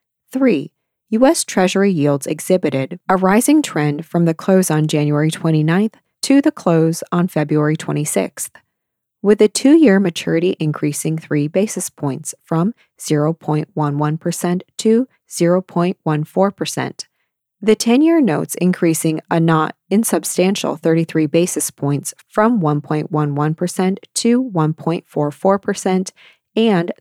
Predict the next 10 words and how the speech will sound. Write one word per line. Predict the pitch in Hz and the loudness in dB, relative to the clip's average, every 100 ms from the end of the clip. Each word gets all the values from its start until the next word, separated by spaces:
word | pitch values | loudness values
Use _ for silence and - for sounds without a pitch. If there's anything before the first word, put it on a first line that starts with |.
| - | 0
the | 196 | 2
thirty-year | 220 220 262 262 | 4 4 4 4
bonds | 247 175 180 151 151 - | 2 2 2 2 0 -2
increasing | 160 160 151 151 160 156 | -2 -2 -2 -4 -2 -2
an | 165 - | -2 0
equally | 214 - 247 254 | 0 2 2 4
meaningful | 233 156 156 165 180 | 4 2 2 0 -2
thirty | 160 147 147 156 | -2 -2 0 0
basis | 185 226 175 - | 0 -2 -2 -6
points | - 143 139 - - | -4 -4 -4 -8 -10